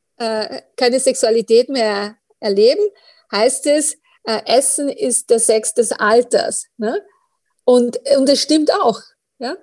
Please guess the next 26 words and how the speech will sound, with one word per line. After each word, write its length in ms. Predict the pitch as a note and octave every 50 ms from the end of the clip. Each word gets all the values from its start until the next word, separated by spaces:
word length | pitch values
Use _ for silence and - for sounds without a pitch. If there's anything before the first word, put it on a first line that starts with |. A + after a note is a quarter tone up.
| A#4+ -
Ha-, 220 | - B3+ - - -
äh, 320 | - B3 B3 B3 B3 B3 - - - - - - - -
auch, 240 | - B3+ C#4 C4+ -
äh, 200 | - - B3+ A#3+
wenn 140 | C4 B3
Menschen 420 | A#3+ A3+ B3 D4 - - D4 C#4 - -
sehr 280 | C4 A3 - B3+ A#3+ C4+
stark 320 | - - A#3 A#3+ A#3+ -
verliebt 480 | - B3 G#3+ A3 G#3+ B3+ D#4 D#4+ D#4+ -
sind 360 | - B3+ A#3 C4 D4 E4 - _ - - - _ _ _ _ _ _ _ _ - -
und, 640 | B3+ B3+ B3 A#3+ A#3 A#3 A#3 A#3 A#3 A#3 A#3+ A3+ -
äh, 600 | - A3+ A3+ A3 A3 G#3+ G#3+ G#3+ G#3+ G#3+ A3 - - _ _ _ _ _ _ _ _ _ _ -
und 180 | - B3+ B3
sie 140 | A#3+ C4 B3
sagen, 240 | B3+ A#3+ A#3+ A#3 A#3
„Ja, 260 | A#3 A#3 A#3+ B3+ B3 - A3+
also 160 | A3+ A3+ A#3+
ich 140 | - - -
bin 160 | B3 B3 A#3
so 480 | - - C4 D4 D#4+ E4 E4+ D#4+ D#4
verliebt, 800 | - - - - C#4 B3 B3+ A#3+ C4 C#4 D4 D#4 D4+ D4+ - - _ _ - - - - _ -
äh, 260 | A#3 A#3 A#3 A#3 A3+ A3+ - - _ -
mir 280 | B3+ A#3+ B3+ C#4 C#4 C4
li-, 260 | A#3+ B3 C4+ - A#3+
mir 260 | B3 B3+ C#4 C#4+ C#4+
schnürt, 540 | - - B3 C4+ C#4 D#4 - - - -